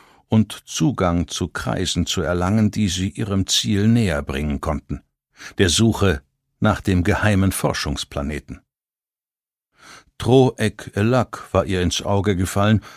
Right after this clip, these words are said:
als im Holovit über ihn berichtet wurde. Vermögend, gut aussehend und seit kurzem alleinstehend,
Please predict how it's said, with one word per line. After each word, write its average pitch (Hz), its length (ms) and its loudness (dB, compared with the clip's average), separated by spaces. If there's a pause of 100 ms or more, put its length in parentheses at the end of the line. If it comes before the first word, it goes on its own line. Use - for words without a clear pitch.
(120)
als - 320 0
im 104 260 0
Holovit 87 640 0
über 78 220 -4
ihn 87 200 0
berichtet 98 500 -4
wurde. - 260 -10 (520)
Vermögend, 113 840 0
gut - 200 -8
aussehend 107 540 0 (360)
und 123 200 2
seit - 280 -2
kurzem 131 480 0
alleinstehend, 85 880 -2